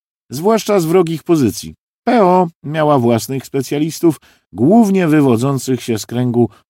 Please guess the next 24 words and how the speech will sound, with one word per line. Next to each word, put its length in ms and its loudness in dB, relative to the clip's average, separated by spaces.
opisywanej 720 -4
przeze 320 -10
mnie 160 -10
w 60 -12
jeszcze 360 -4
innej 340 -6
książce 500 -12
Michnikowszczyzny, 1600 -4
którzy 260 0
przedstawili 760 -2
jej 200 0
narrację 760 -4
na 340 0
tyle 280 -2
miło 320 -2
łechcącą, 720 -4
że 160 -4
została 460 -2
ona 200 -6
przez 240 -8
większość 480 -10
aparatu 480 -14
partii 420 -14
i 360 -8